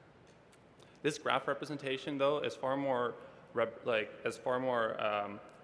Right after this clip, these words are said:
functional than the common data flow programming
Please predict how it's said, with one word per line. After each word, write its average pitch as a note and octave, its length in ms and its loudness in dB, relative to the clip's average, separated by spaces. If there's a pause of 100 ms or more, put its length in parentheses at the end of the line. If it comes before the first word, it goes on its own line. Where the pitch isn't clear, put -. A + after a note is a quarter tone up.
(220)
functional B2 440 0
than G#2+ 320 0
the G#2 340 2 (720)
common A#2 400 -2
data G#2+ 260 2
flow G#2+ 220 -2
programming G#2+ 680 -2